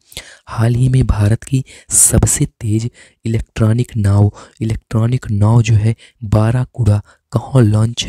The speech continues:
की गई है? तो इस question का right answer option बी right होगा, केरल में। option B right होगा, केरल में। केरल में भारत की सबसे तेज और सौर electric now बाराकुड़ा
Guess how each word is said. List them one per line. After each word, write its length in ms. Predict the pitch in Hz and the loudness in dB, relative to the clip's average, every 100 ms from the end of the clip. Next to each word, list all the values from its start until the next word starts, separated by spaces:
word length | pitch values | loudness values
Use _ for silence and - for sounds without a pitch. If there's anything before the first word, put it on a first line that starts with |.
| 135 - - - | -8 -10 -20 -12
की 160 | - 113 | -4 -2
गई 200 | 101 98 | 0 -2
है? 240 | 101 104 - - | -2 -4 -6 -12
तो 80 | - - | -12 -8
इस 100 | - | -4
question 360 | - 131 - 139 | 0 0 0 -4
का 220 | - 120 | 0 2
right 320 | 104 107 107 | 4 2 2
answer 400 | 104 101 - 120 - - - | -2 -2 -2 -4 -6 -10 0
option 360 | 123 - - 131 | 0 0 -4 -2
बी 240 | 107 107 | 0 2
right 280 | 101 98 - | 2 0 -2
होगा, 340 | - 117 113 - - _ _ | -4 -4 -4 -6 -12 _ _
केरल 360 | - 120 127 110 | 0 2 4 2
में। 180 | 104 107 _ - 123 | 0 -4 _ -6 -2
option 400 | 117 - 131 107 | -2 -2 -4 0
B 140 | 107 | 2
right 260 | 104 104 110 | 2 0 0
होगा, 180 | 107 | 0
केरल 420 | 110 - 113 113 104 | -2 -2 0 0 0
में। 160 | 104 - - - - | -4 -6 -18 -16 -4
केरल 300 | 120 131 113 | 0 2 2
में 160 | 110 - - - | 0 -4 -10 -4
भारत 360 | 107 120 131 | 0 0 0
की 100 | - | -2
सबसे 520 | 127 - 110 113 - | -4 0 0 0 0
तेज 360 | 135 127 110 120 - - - - | -4 0 -2 -2 -10 -18 -8 2
और 160 | 131 | 4
सौर 400 | - - 123 131 - | 4 2 2 0 -4
electric 480 | 104 101 - 120 - _ _ - | -6 -8 -8 -10 -10 _ _ -6
now 360 | 107 110 113 - - - | 0 2 2 -2 -12 -6
बाराकुड़ा 680 | 104 113 123 - 110 107 | -2 0 0 -2 -2 -2